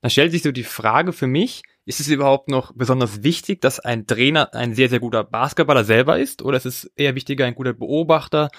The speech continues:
zu sein, ein guter Rahmengestalter zu sein, der natürlich Fachwissen hat, aber nicht jetzt alles perfekt vormachen muss,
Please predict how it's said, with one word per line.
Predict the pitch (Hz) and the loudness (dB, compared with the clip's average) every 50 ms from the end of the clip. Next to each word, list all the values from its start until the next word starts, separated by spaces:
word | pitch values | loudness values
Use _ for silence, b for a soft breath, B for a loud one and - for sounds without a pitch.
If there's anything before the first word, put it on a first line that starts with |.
| B B | B B
zu | - - 143 | -6 -6 -4
sein, | 127 143 139 139 139 135 | 0 0 0 2 0 0
ein | 131 123 | -4 -6
guter | 127 131 127 - 139 123 120 110 b b b b b b | -6 -8 -6 -2 -2 -2 -2 -2 b b b b b b
Rahmengestalter | - 120 127 135 151 165 170 160 160 - - 147 147 143 | -2 2 2 4 4 4 4 2 2 2 2 2 2 2
zu | - - 143 | 0 -2 -4
sein, | 127 135 131 131 135 135 131 | 0 0 0 0 0 0 0
der | 123 | 0
natürlich | 120 - - - 208 226 - - | 0 -2 -2 -2 -2 -2 -2 -2
Fachwissen | - - 135 135 - 156 160 - - 156 | 0 0 0 0 0 -6 -8 -6 -6 -8
hat, | 165 202 247 - - | -8 -8 -8 -8 -6
aber | - 127 131 127 | -6 -2 -2 -2
nicht | 131 147 156 - | -2 -4 -4 -4
jetzt | 127 113 - - | -6 -6 -6 -2
alles | - 139 143 147 131 - | 0 2 2 2 0 -2
perfekt | - 123 - - 120 - - | -6 -8 -4 -4 -6 -6 -6
vormachen | - - - 220 226 175 135 120 113 - - 117 110 110 | -8 0 2 4 4 4 4 2 -2 -4 -4 -12 -12 -10
muss, | 107 110 120 139 208 262 - - - - | -8 -2 2 2 2 2 2 -4 -8 -12